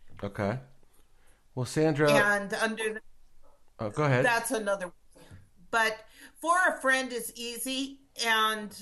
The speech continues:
Speaker 2: um, I d-, but I don't know if they can, if they can use that for tax deductions. But
Speaker 1: Okay.
Speaker 2: World Venture, you can.
Speaker 1: Okay, great. Well, Sandra, thank you so much for joining us today. I really appreciate it, and we'll be praying for you.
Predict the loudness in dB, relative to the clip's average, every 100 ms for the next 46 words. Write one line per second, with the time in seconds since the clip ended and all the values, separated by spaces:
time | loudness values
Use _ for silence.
0 | -6 -2 0 0 -2 -4 -10 0 0 2
1 | 0 2 2 2 0 -2 -2 0 0 0
2 | -2 -2 -6 -8 -8 -8 -6 -4 -4 -2
3 | -4 -4 -4 -2 2 2 0 -8 -20 -20
4 | -20 -20 -20 -20 -20 0 0 2 -2 -2
5 | -6 -8 -8 -8 -8 -14 -14 -16 -16 -18
6 | -6 -2 0 2 2 2 -2 -2 -8 -12
7 | -14 -14 -14 -14 -16 -20 -2 0 2 2
8 | 2 2 2 0 -8 _ -20 -20 -20 _
9 | -20 -12 0 2 2 2 2 2 0 2
10 | 4 4 2 2 6 6 6 4 2 4
11 | 6 6 4 4 4 2 0 0 0 2
12 | 4 4 2 0 0 -2 0 2 2 -2
13 | -4 -4